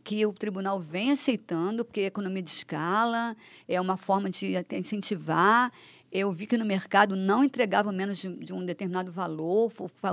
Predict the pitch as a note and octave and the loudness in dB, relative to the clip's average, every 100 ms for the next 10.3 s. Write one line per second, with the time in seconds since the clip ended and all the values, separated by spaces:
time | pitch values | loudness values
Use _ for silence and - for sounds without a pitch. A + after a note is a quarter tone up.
0 | - F#3 - E3+ D#3+ A3 C4 C4 G3 A3 | -2 -8 -4 -2 2 4 4 2 -4 -4
1 | - F#3+ F#3+ F#3+ F3 F#3 - F#3 E3 D#3 | -4 -6 -4 -6 -6 -6 -4 -2 -2 0
2 | G3 G3+ - - F#3+ F#3 G3 C4+ C#4+ - | 0 0 -18 -6 4 4 6 6 6 4
3 | E3 F#3 F#3+ - F#3+ E3+ E3+ E3 E3 E3 | 0 0 -2 -6 -6 -2 -4 -4 -6 -4
4 | D#3 E3+ G3+ F3+ - _ - F3+ G3+ A3+ | -2 -2 -2 -4 -12 _ -4 -2 0 -2
5 | - - - - C#4+ C#4 D4 - D4 D#4 | -6 -12 -20 0 4 4 4 6 8 8
6 | A4 - C4 D#4 - E4+ B3 B3+ C#4 D4 | 6 8 8 8 4 2 4 4 4 2
7 | A3+ A#3 C4 B3 D4 C#4 C4+ D4+ F#4+ - | 0 2 0 2 2 4 4 4 2 2
8 | G#4 G4 D4 _ _ _ _ _ _ _ | 4 6 4 _ _ _ _ _ _ _
9 | _ - _ C#4 C#4 C#4+ F4+ D#4+ - - | _ -20 _ 6 8 8 8 6 4 8
10 | D#4+ F#4 | 10 10